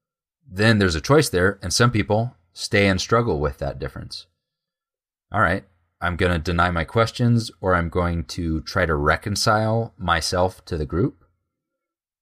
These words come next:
over time and just kinda hope that that happens." Those people are in this space, but they've,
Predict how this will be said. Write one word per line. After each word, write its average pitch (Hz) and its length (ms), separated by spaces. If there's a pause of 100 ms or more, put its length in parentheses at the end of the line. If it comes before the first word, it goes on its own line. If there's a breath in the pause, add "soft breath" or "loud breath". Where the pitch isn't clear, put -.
over 85 200
time 85 380
and 85 60
just 82 140
kinda 85 200
hope 82 240
that 76 100
that 73 180
happens." 76 580 (1080)
Those 73 240
people 82 340
are 76 400 (220)
in 87 160
this 82 180
space, 82 480
but - 380 (800)
they've, 80 400